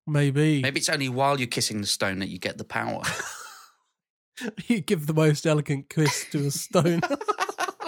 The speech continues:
Speaker 1: That is a good premise for a, for a song. Okay, well then, It's Gonna Be All Right. I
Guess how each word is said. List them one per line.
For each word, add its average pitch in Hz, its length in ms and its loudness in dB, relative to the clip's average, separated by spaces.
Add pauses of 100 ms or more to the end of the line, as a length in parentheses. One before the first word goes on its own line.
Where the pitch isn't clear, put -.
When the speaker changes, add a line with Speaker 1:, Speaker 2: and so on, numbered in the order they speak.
(2500)
Speaker 1:
That 170 280 4
is 147 160 -2
a 147 40 -2
good 147 280 0
premise 143 400 2
for 139 460 0
a, - 20 -2
for 147 100 -2
a 151 40 -8
song. 135 340 -4 (1200)
Okay, 196 380 6
well 196 160 8
then, 190 460 6 (760)
It's 156 180 4
Gonna 220 240 8
Be 208 140 6
All 202 180 8
Right. 160 400 2 (760)
I 165 400 2